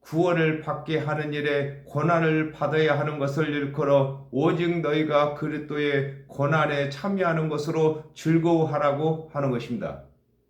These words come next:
예수 그리스도께서는 우리의 고-, 우리의 심판을 받지 않게 하시기 위해서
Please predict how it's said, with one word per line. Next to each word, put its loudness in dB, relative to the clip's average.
예수 6
그리스도께서는 -2
우리의 4
고-, -14
우리의 2
심판을 0
받지 0
않게 0
하시기 -2
위해서 -4